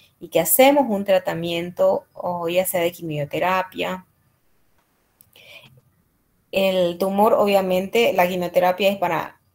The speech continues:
matar el tumor, ¿no? Para disminuirlo. Y ustedes recuerden que los tumores son excesos de células. ¿Y qué es lo que vamos a hacer? Es matar esas células excedentes que tenemos con la quimioterapia. Y al eliminar eso, obviamente, vamos a tener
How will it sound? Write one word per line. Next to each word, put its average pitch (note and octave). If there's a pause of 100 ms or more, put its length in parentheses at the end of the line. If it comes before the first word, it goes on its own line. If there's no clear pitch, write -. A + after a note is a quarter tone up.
matar G3+
el F#3
tumor, F3
¿no? E3
Para D#3+
disminuirlo. F3+
Y F#3+
ustedes F#3
recuerden G3
que G#3
los A#3+
tumores G#3
son G3 (400)
excesos G3
de F#3
células. A3+
¿Y F3
qué G3+
es G#3
lo A#3
que A#3
vamos A#3
a A3+
hacer? A#3
Es A3+
matar G3+ (300)
esas G3
células G3+
excedentes F#3
que G#3+
tenemos G#3+
con A#3
la A#3
quimioterapia. A#3+ (440)
Y A#3+
al C4
eliminar C4
eso, A#3
obviamente, G3+
vamos F#3+
a G#3
tener F#3+